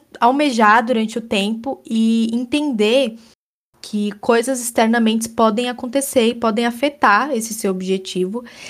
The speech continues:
e que tá tudo bem não acontecer no tempo que a gente espera. Ah, eu quero ser uma desenvolvedora sênior em, não sei, cin-, quatro anos. Ou eu quero me,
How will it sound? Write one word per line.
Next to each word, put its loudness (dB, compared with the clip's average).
e -8
que -6
tá 2
tudo 0
bem 2
não 2
acontecer 0
no 2
tempo -2
que -4
a 2
gente 0
espera. 2
Ah, 4
eu 4
quero 2
ser 0
uma 2
desenvolvedora 0
sênior 2
em, 2
não -2
sei, -2
cin-, -2
quatro 0
anos. -4
Ou 6
eu 6
quero 6
me, 2